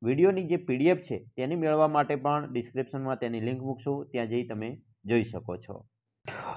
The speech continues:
તો મિત્રો ધોરણ ચારની અંદર આપણે જે ગણિતનું પ્રથમ સત્રનું જે પેપર આવશે તે ચાલીસ ગુણનું હશે, એને દોઢ કલાકમાં આ પેપર પૂર્ણ કરવાનું છે. જેમાં વિભાગ નંબર એની વાત કરીશું તો તેમાં મિત્રો બાર ગુણનો વિભાગ એ પૂછાશે.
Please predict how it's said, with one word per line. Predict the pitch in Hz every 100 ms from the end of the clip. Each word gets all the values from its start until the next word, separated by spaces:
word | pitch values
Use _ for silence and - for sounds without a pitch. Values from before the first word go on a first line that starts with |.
| -
તો | 170
મિત્રો | 190 196 202
ધોરણ | 147 135 165
ચારની | 165 160 165 170
અંદર | 160
આપણે | 160 139 143 143
જે | 156 160
ગણિતનું | 131 120 123 117 147 139
પ્રથમ | 113 139
સત્રનું | 131 139 131 139 139
જે | 135
પેપર | 123 107 123
આવશે | 127 120 135
તે | 135
ચાલીસ | 113 123 120 127
ગુણનું | 135 135 135
હશે, | 123 143
એને | 123 127 - - -
દોઢ | 110 113
કલાકમાં | 117 127 127 127
આ | 120
પેપર | 113 110
પૂર્ણ | 107 107 117
કરવાનું | 120 127 135 131
છે. | 131 139 160 - _ _ -
જેમાં | 123 175 196
વિભાગ | 131 135 160
નંબર | 170 151
એની | 139 151
વાત | 151 147 147
કરીશું | 147 147 160 160 -
તો | 139
તેમાં | - 131 139
મિત્રો | 135 135
બાર | 123 117 117
ગુણનો | 127 127
વિભાગ | 101 113 113 107
એ | 120
પૂછાશે. | 135 131 143 143 143